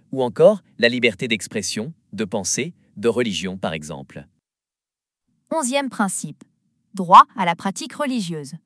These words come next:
Speaker 2: Vous devez faciliter la pratique religieuse de la personne accueillie, tant qu'elle respecte les croyances et les opinions des autres, bien entendu.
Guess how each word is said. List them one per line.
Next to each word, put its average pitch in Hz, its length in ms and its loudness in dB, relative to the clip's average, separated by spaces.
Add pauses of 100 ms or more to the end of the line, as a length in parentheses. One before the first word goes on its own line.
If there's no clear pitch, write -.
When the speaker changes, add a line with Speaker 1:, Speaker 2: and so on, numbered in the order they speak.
(120)
Speaker 2:
Vous 254 160 0
devez 339 260 0
faciliter 311 580 -4
la 208 120 0
pratique - 340 -6
religieuse 262 480 -4
de 185 80 -4
la 160 100 -4
personne 269 360 -4
accueillie, 202 480 -4 (260)
tant 196 160 0
qu'elle 160 160 -6
respecte 165 440 -4
les 175 120 -2
croyances 208 460 -4
et 196 80 -4
les 180 160 -2
opinions 220 320 0
des 226 200 -2
autres, 160 220 -10
bien 160 200 -8
entendu. 165 460 -6